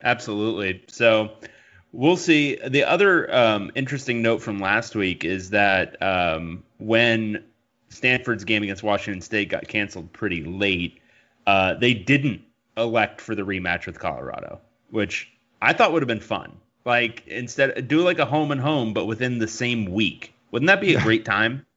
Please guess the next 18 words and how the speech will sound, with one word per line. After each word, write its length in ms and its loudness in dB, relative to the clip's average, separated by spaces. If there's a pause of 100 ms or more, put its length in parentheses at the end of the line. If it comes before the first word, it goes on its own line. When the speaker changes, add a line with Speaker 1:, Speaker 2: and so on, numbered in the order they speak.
(960)
Speaker 2:
I 100 2
didn't 140 0
have 100 2
an 60 0
issue 240 0
with 140 0
that. 220 -4
Like, 200 -4
when 120 2
they 100 2
were 120 2
like, 180 2
"Well, 120 0
they 160 2
already 240 4
played," 240 0
I'm 60 2
like, 160 0